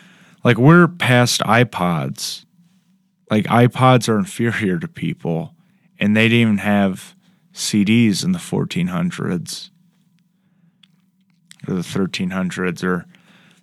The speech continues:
Jesus' time. They didn't have any of that technology. Uh, I don't know, but even if you think you're better than somebody,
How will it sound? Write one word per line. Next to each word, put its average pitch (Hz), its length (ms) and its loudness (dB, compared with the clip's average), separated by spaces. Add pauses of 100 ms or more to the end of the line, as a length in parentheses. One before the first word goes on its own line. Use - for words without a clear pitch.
(140)
Jesus' 98 680 -4
time. 80 440 -10 (300)
They - 160 -12
didn't 92 160 -2
have 98 220 -2
any 101 200 2
of 90 80 0
that 85 160 -4
technology. 90 840 0 (1200)
Uh, 85 220 -4 (1800)
I 135 400 6
don't - 40 -10
know, - 60 -10
but 185 140 6
even 233 280 6
if 226 60 6
you 160 60 8
think 143 300 2
you're 139 100 6
better 98 340 2
than 135 220 2
somebody, 156 800 4